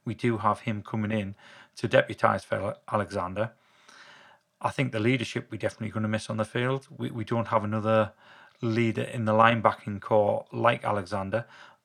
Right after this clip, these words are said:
I think Fred Warner's a little bit quiet. I think he can, he can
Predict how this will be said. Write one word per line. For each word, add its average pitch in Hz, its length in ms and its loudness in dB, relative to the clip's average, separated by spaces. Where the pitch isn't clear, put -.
I - 60 2
think 117 260 -4
Fred 113 260 2
Warner's 113 340 4
a 110 60 0
little 117 200 -4
bit 107 200 -4
quiet. 127 580 2
I - 60 -4
think 123 240 -2
he - 120 -10
can, 117 560 0
he 120 80 -8
can 131 580 -2